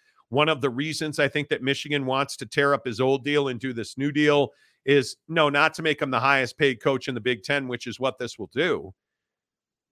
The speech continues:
but to get stronger language for termination in Jim Harbaugh's contract. I am told that Jim Harbaugh does not currently have termination language about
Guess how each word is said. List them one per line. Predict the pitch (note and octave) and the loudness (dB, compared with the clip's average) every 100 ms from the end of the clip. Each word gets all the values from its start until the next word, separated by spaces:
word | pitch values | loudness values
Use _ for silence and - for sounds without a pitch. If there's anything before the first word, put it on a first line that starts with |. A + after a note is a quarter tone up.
| A#2+ G#2+ | -12 4
but | E3+ E3 | 4 4
to | - | -2
get | C3+ - E3+ - | -6 -2 -2 -2
stronger | - - D#3+ D#3 E3 E3 E3+ F3 - | -10 -4 2 2 2 2 0 0 -4
language | B2+ C#3+ D3+ D3 C#3+ | -2 0 2 0 -2
for | - | -6
termination | C#3 - D3 C#3 C3+ C3+ - B2 | -6 -2 -2 -2 -2 -2 -6 -8
in | - C#3 | -4 -4
Jim | B2+ D3 C#3 | -4 -4 -4
Harbaugh's | B2 B2 A#2+ A2 - | -2 -2 0 -2 -4
contract. | - A#2+ A#2 G#2+ F#2+ | -6 -6 -4 -6 -4
I | A2+ D3 | -2 -2
am | D3+ | -4
told | C3 D3 B2+ | -4 -4 -2
that | A#2+ | -6
Jim | - C#3+ | -6 -6
Harbaugh | C3 C#3 C3 A2+ | -2 0 0 -2
does | G#2+ A#2+ | -6 -2
not | C3+ D3+ - | -2 -2 -6
currently | - D#3+ - A#2+ | -4 -4 -4 -8
have | F#2+ D3 C#3 A2 F2+ _ _ _ _ | -2 0 2 0 -4 _ _ _ _
termination | - D#3 D3 D3 D3 D3 | -2 0 2 0 0 -4
language | B2+ B2 B2 A#2 | -2 -2 -4 -4
about | C3+ B2+ A#2+ | 0 2 2